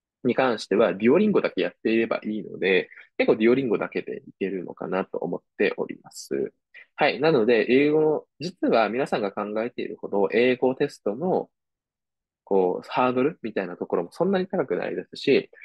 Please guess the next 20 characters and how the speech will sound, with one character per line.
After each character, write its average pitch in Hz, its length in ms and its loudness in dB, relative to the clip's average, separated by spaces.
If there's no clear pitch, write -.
あ 190 100 2
と - 80 4
カ - 160 0
ナ 330 120 4
ダ 123 140 4
の 92 100 2
メ 95 160 2
リ 123 100 4
ッ - 80 -10
ト 95 100 -2
と - 140 -8
し - 100 -18
て 95 140 -4
は、 104 320 0
ま 92 80 -2
あ、 95 40 4
行 107 100 -2
く、 - 220 0
こ 92 420 2
う、 - 40 -20